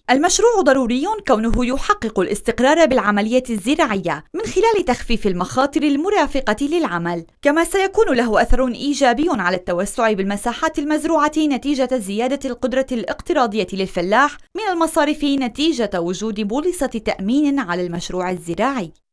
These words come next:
في هذا السياق، تم تشكيل لجنة من وزارتي الزراعة والمالية واتحاد الفلاحين، وتمت دراسة كل الجوانب الفنية المتعلقة بالتأمين الزراعي، ليتم الاتفاق على إطلاق التأمين الزراعي على الزراعات المحمية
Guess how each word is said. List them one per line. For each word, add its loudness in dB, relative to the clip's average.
في 0
هذا 0
السياق، -2
تم -4
تشكيل -4
لجنة 0
من -2
وزارتي -2
الزراعة -2
والمالية 0
واتحاد -4
الفلاحين، -4
وتمت 2
دراسة 0
كل 2
الجوانب 0
الفنية -2
المتعلقة -2
بالتأمين -6
الزراعي، -2
ليتم 0
الاتفاق 0
على 0
إطلاق -2
التأمين -2
الزراعي 0
على 2
الزراعات -2
المحمية -2